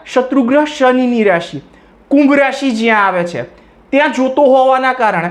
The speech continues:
આ બાબતને જાણવા હેતુ ગ્રહમૈત્રી ચક્રને જો જોઈએ તો ગ્રહમૈત્રી ચક્રને જોતા ગ્રહમૈત્રી ચક્રમાં સૂર્ય અને શનિ એની વચ્ચેનો જે સંબંધ છે એ શત્રુતાનો બતાવે છે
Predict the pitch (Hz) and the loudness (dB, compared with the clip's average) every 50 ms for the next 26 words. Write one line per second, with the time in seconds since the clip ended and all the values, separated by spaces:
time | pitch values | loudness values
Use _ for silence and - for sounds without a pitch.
0 | 175 - - 262 311 330 339 320 311 311 302 294 - - - 294 302 311 349 - | -8 -6 -2 -2 0 0 0 0 0 0 -2 -4 -6 -8 -4 -4 -4 -4 -6 -10
1 | - - _ _ _ _ _ - 160 156 185 269 269 262 262 254 254 254 240 233 | -16 -20 _ _ _ _ _ -10 -6 -2 0 0 0 0 0 0 0 0 0 0
2 | 202 175 180 175 151 - - - _ _ - 160 170 247 294 302 302 302 302 302 | -2 -4 -6 -8 -12 -14 -16 -20 _ _ -4 0 2 2 2 2 2 0 -2 -2
3 | - 302 294 294 277 262 269 269 247 240 233 240 220 226 226 190 196 185 170 160 | -2 -2 -2 0 -2 -2 0 0 0 0 0 0 -2 -2 -2 -2 -2 -4 -2 -2
4 | 156 170 175 175 302 254 247 302 285 285 285 285 285 294 285 262 269 254 262 262 | -2 -2 0 0 0 0 2 0 0 0 0 -2 -4 -4 -6 -4 -4 -4 -2 -2
5 | 262 254 262 269 262 262 262 254 254 254 147 127 127 - - - - _ _ _ | -2 0 0 0 -2 -2 -2 -4 -2 -2 -2 -4 -4 -8 -14 -20 -20 _ _ _
6 | _ _ _ - 175 254 285 302 294 302 294 294 294 294 277 294 262 262 - 262 | _ _ _ -2 0 2 2 2 0 -2 -2 -2 -4 -2 -2 -4 -4 -4 -2 -2
7 | 269 269 285 311 381 - - - _ _ _ - - - - 254 262 254 262 302 | 0 0 0 -2 -4 -6 -12 -20 _ _ _ -20 -6 0 2 2 4 4 4 4
8 | 330 330 311 285 269 294 294 294 - 269 254 254 220 165 - - - - 220 233 | 4 2 2 0 0 0 -2 0 0 0 0 2 0 -2 -6 -8 -6 -2 0 0
9 | 269 294 269 247 262 254 - 269 277 285 285 285 285 294 285 - 240 233 247 247 | 2 2 2 0 0 -2 -2 0 2 2 2 2 0 -2 -2 -2 0 2 2 0
10 | 247 226 214 160 123 117 - - - - - _ - 247 269 285 277 - - - | 0 -2 -4 -4 -4 -6 -8 -14 -20 -20 -12 _ 0 2 2 2 2 0 -6 -16
11 | - - - 240 233 233 254 240 233 202 220 202 185 180 175 170 151 - 147 131 | -16 -6 -4 -2 -2 -2 -2 -4 -2 0 0 0 0 0 -2 -4 -4 -4 -6 -6
12 | 135 131 131 127 - 127 | -6 -6 -6 -8 -10 -12